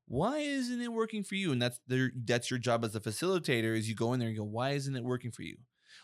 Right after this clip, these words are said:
"Well, I have a bunch of welders and they don't wanna believe, and they don't believe this and they don't wanna do," and I'm like, "Uh,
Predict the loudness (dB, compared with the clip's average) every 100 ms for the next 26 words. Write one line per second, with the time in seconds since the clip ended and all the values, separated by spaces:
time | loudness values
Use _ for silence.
0 | _ 2 4 6 6 4 2 0 2 0
1 | 0 2 4 6 4 4 2 2 2 2
2 | 4 4 4 4 2 2 2 0 -2 0
3 | 0 0 0 0 0 2 2 0 0 2
4 | 2 2 2 2 0 0 -2 -6 -10